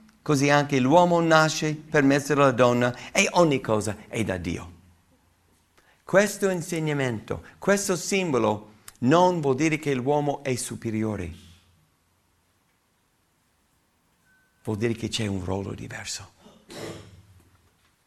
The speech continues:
E guai a quell'uomo malvagio che cerca di comandare la donna. "Eh, tu devi essere sottomessa a me." E lui, lei dovrebbe dire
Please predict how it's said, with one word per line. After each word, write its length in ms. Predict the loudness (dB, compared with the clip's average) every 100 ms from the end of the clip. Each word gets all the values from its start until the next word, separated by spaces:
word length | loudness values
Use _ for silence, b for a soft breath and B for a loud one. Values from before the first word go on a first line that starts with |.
| _ _ _
E 200 | -6 -4
guai 760 | 2 4 4 2 -2 -4 -8 -18
a 100 | -12
quell'uomo 640 | -6 -4 -2 0 0 -2
malvagio 680 | -4 -6 -4 -2 -2 -2 -6 B -8
che 180 | -8
cerca 320 | -4 -6 -6 -8
di 80 |
comandare 1040 | -6 -6 -4 -4 -4 -4 -6 -8 -10 -18 -10
la 140 | -4
donna. 560 | -2 -2 -2 -2 -2 -2
"Eh, 80 | -4
tu 120 | -4
devi 200 | -4 -4
essere 240 | -4 -4
sottomessa 640 | -2 -2 -2 -2 -2 -2 -2
a 40 |
me." 360 | -2 -4 -8 -12 b b b b b _ _ _ _ _ _ _
E 120 | -8 -6
lui, 240 | -6 -10
lei 180 | -6 -6
dovrebbe 340 | -4 -8 -8 -8
dire 300 | -8 -10